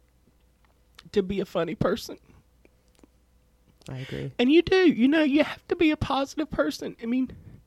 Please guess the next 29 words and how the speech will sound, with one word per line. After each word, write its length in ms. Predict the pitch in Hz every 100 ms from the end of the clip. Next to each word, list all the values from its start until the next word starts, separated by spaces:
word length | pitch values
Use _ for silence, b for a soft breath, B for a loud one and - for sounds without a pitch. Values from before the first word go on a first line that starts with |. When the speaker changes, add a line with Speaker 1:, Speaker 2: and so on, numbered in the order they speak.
| _ B B B B B _
Speaker 1:
and 120 | 226 247
it's 180 | 240
a 60 | 240
character. 600 | - 285 277 - - - -
It's 320 | 190 - - B - _
totally 420 | - 233 247 302
something 480 | 285 - 196 - 233
I 140 | 131 160
step 400 | - - 208 226
into. 480 | 247 262 - 156 - B B B B B B - _ -
I 60 | 196
never 480 | 208 214 214 240 - _ _ _ -
psychologically 800 | - 214 - 233 226 - - 185
figured 380 | - 202 196 175
it 120 | 165
out 240 | 185 160
why, 500 | 147 165 196 190 233 - _ _ _ _ B B B B B B _
but 120 | 190
I 80 | 170
was 200 | 185 180
very 440 | 175 196 262 294 302
unhappy. 680 | 294 262 294 - - 202 - _ _ _ _
But 120 | 226 -
I 160 | 226
could 220 | - 220 -
step 460 | - - 254 -
into 580 | 262 262 - 247 226 226 - 208
being 300 | 240 202 208
happy. 420 | 151 - - -